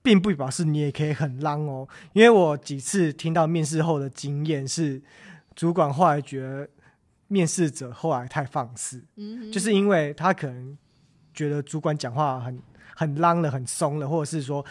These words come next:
Speaker 1: 开始轻松了，然后他也在那边就是称兄道弟，很轻松了，然后开始就是拉嘞，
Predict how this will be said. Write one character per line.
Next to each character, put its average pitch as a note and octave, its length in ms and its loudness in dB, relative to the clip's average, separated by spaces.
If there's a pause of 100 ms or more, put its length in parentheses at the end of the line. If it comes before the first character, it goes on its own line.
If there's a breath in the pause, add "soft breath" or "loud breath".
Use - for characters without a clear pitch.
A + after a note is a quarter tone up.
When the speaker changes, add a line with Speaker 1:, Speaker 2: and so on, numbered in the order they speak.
(160 loud breath)
Speaker 1:
开 F#3+ 140 6
始 F3+ 140 0
轻 C#3 300 -4
松 C3 280 -6
了， B2 120 -12
然 D3 140 0
后 F3+ 100 6
他 F3+ 140 6
也 D3+ 60 0
在 D3 120 -6
那 D3 40 -6
边 D3 160 -6
就 D3 100 -6
是 D#3 180 -2 (300 loud breath)
称 E3+ 220 0
兄 D#3+ 260 -2
道 D3+ 220 2
弟， D#3 240 -2
很 C3+ 140 -4
轻 D#3+ 200 -2
松 D#3 180 -2
了， C#3+ 60 -6
然 D3 80 -4
后 D3+ 60 -6
开 E3+ 200 0
始 C#3+ 60 -6
就 D#3 100 -6
是 E3+ 80 -2
拉 D3 260 4
嘞， F#3 280 6